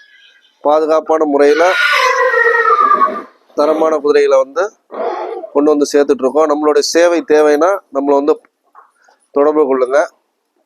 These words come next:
தொடர்ந்து பார்த்துட்டு இருக்க எல்லாத்துக்கும் நன்றி.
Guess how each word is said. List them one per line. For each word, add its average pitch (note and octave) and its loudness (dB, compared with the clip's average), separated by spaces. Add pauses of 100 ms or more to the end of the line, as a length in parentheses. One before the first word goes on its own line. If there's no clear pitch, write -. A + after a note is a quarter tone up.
(720)
தொடர்ந்து D#3+ 0
பார்த்துட்டு D3 0
இருக்க C#3 4
எல்லாத்துக்கும் C#3+ 0
நன்றி. C#3+ -2